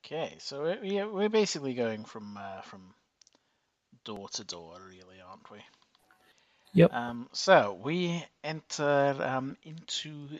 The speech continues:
Speaker 1: this chamber. A, um, grueling trail of blood runs across the floor of the, uh, ten foot wide hall.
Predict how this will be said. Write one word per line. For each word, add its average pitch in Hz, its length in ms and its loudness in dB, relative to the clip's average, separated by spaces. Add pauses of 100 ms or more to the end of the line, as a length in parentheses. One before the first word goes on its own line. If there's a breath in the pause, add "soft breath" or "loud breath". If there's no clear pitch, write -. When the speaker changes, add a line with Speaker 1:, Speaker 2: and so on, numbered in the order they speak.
(120)
Speaker 1:
this 165 140 -4
chamber. 139 680 0
A, 120 340 -2
um, 120 280 4 (520 loud breath)
grueling 202 500 2
trail 165 360 2
of 139 140 -6
blood 117 340 0
runs 143 340 2
across - 460 0
the 120 120 -12
floor 101 640 -8
of 98 160 -12 (120)
the, 101 260 -14
uh, 98 240 -10
ten 120 240 -10
foot - 220 -12 (100)
wide 101 360 -16
hall. - 420 -18